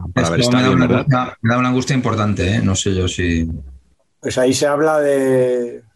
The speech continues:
Speaker 3: de un Bélgica-Brasil y tal, y, y, y, y lo estuve repasando porque no me acordaba.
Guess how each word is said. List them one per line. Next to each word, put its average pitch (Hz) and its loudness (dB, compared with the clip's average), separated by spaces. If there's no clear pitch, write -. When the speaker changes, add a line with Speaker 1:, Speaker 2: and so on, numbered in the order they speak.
Speaker 3:
de 120 -2
un 123 0
Bélgica-Brasil 131 2
y 127 0
tal, 151 -2
y, 117 -2
y, 113 -8
y, 110 -8
y 117 -4
lo 110 -8
estuve 131 0
repasando 143 -2
porque 98 -6
no 101 -6
me 135 0
acordaba. 117 -2